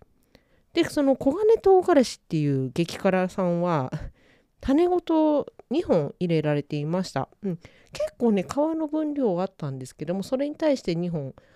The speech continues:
あれ少ないかなと思ったんですけど、本当にね、辛いんですよ。あの唐辛子ね。うん。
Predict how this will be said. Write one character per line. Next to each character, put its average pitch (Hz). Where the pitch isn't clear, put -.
あ -
れ 294
少 -
な 330
い 302
か 208
な 190
と 170
思 165
っ -
た 156
ん 135
で 131
す -
け 139
ど、 139
本 302
当 440
に 427
ね、 349
辛 240
い 247
ん 180
で 127
す -
よ。 -
あ 143
の 139
唐 139
辛 127
子 120
ね。 135
う 143
ん。 131